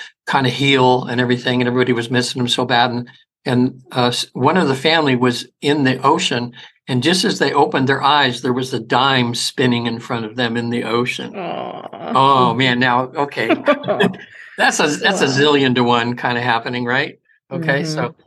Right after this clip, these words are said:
Speaker 1: anyway.
Speaker 2: I, oh, can I share one real quick? I have
Speaker 1: Yes,
Speaker 2: a
Speaker 1: yes.
Speaker 2: family, a, a friend of a family,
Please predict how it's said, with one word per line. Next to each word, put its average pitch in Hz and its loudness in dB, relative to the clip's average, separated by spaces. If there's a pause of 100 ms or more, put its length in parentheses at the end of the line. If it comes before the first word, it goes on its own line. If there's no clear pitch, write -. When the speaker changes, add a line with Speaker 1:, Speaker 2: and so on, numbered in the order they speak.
(160)
Speaker 1:
anyway. 139 0
Speaker 2:
I, 269 0
oh, 214 4
can 214 0
I 202 4
share 277 2
one 269 -2
real 277 -2
quick? 330 -2
I 226 -6
have 226 -2
Speaker 1:
Yes, - 2
Speaker 2:
a 294 -2
Speaker 1:
yes. 214 2
Speaker 2:
family, 185 -4
a, 175 2
a - 2
friend 190 -2
of 196 -4
a 190 -2
family, 175 -4